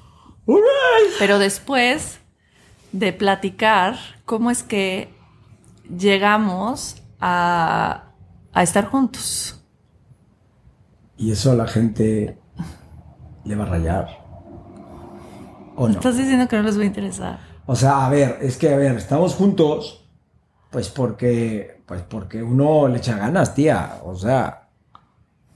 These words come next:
Speaker 1: <laughs> No, a ver, sí, sí puede ser muy interesante porque es una historia que, que es muy linda.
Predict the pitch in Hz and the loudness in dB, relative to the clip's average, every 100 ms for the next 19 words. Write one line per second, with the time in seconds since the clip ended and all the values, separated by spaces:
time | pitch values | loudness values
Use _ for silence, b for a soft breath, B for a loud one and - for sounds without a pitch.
0 | _ - - - - - 131 151 - - | _ -8 -4 -2 -2 -4 -6 -6 -8 -10
1 | 139 - _ B B B B B 147 160 | -14 -16 _ B B B B B 2 4
2 | 160 156 120 - - 165 151 113 139 151 | 6 4 2 -4 0 4 4 2 2 2
3 | 147 156 151 135 123 127 127 117 120 139 | 2 2 2 2 2 2 0 -2 -2 0
4 | 135 117 - 143 127 113 143 - _ _ | 0 0 0 2 2 0 -6 -16 _ _
5 | b b b b b _ - 123 113 107 | b b b b b _ -4 -2 0 -2
6 | 107 - 143 170 151 180 151 113 101 | -4 -2 2 4 4 4 4 0 -4